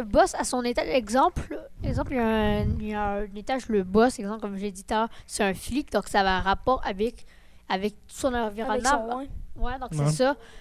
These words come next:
Speaker 1: Donc tout son étage va en rapport avec lui. Même exemple, il y a un étage, donc ça va même les cristals vont changer en, en apparence.
Speaker 2: Fait que je pense à la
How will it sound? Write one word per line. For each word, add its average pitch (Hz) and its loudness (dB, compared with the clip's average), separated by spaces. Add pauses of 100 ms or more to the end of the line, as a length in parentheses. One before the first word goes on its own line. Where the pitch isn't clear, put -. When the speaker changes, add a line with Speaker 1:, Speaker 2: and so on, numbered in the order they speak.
(160)
Speaker 1:
Donc 233 2
tout 294 4
son 240 -2
étage 254 2
va 254 4
en - 6
rapport 220 2
avec 233 2
lui. 262 2 (320)
Même 247 0 (100)
exemple, 240 4
il 202 4
y 202 0
a 202 0
un 208 -2
étage, 214 0
donc 220 -4
ça 254 0
va 208 4
même 254 0
les 240 -2
cristals 247 2
vont 220 -2
changer 220 4 (360)
en, 226 -4
en 196 0
apparence. 208 0 (640)
Speaker 2:
Fait 226 -4
que - -14 (600)
je - -6
pense 339 -2
à 233 -8
la 233 -8